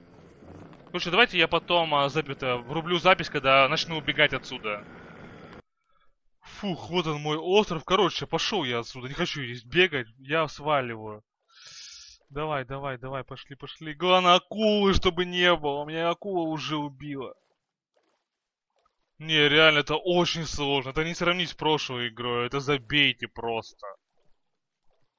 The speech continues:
Все, я сваливаю. Только не акула, пожалуйста.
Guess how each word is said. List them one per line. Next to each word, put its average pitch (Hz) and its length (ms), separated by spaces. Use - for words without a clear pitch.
Все, - 180
я 123 140
сваливаю. 127 960
Только 160 260
не 147 180
акула, 143 580
пожалуйста. 156 1120